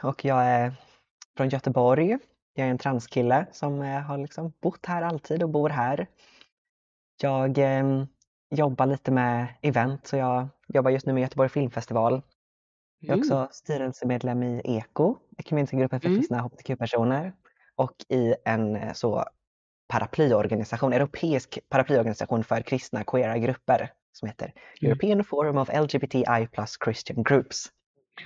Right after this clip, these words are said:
Speaker 2: Oj,
Speaker 1: Jag är inte bra på
Speaker 2: jättelångt.
Speaker 1: det här med
Speaker 2: Ja.
Speaker 1: korta, <laughs> exakt. Ska vara väldigt långa och beskrivande namn, men, ehm,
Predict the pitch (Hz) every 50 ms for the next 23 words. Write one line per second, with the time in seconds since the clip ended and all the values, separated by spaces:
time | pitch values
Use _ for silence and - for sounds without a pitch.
0 | 180 143 - 202 214 170 139 143 156 147 151 156 151 143 156 143 123 143 147 143
1 | 135 127 131 135 - 208 240 277 - - _ _ _ - - - - - - -
2 | - - - 175 - - 190 - - - - - - - 208 185 - 208 185 -
3 | - 170 175 - _ _ - - - - - - - - - - - _ - -
4 | 147 143 147 135 131 156 160 147 143 156 - 180 160 139 135 127 117 113 - -
5 | - 127 120 110 107 113 113 113 - 120 123 123 127 131 - - 127 123 123 123
6 | 123 120 117 117 123 123 123